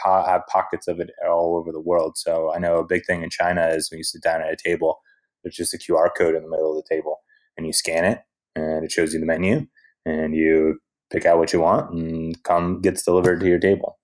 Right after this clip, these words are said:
And then you pay for it through your phone too, right? But imagine trying to do, I mean, that technology exists. It's not very complicated. It's pretty straightforward, but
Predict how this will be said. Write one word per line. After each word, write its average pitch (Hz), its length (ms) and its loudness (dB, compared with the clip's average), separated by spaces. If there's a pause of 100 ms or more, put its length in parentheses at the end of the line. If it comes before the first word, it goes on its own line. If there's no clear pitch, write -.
And 82 220 0
then 80 100 -2
you 82 60 0
pay 85 280 2
for 87 80 0
it 85 140 0
through 85 100 2
your 80 100 2
phone 80 220 -2
too, 87 240 2
right? 80 280 2 (420)
But 80 300 4 (840)
imagine 90 400 2
trying 90 220 0
to 85 80 0
do, 87 100 -2
I - 40 -6
mean, 92 120 -2
that 98 160 2
technology 92 460 2
exists. 80 520 0
It's 82 160 -8
not 82 140 2
very 78 160 0
complicated. 80 640 -2
It's 76 140 -8
pretty 80 240 -6
straightforward, 78 680 -2
but 80 260 2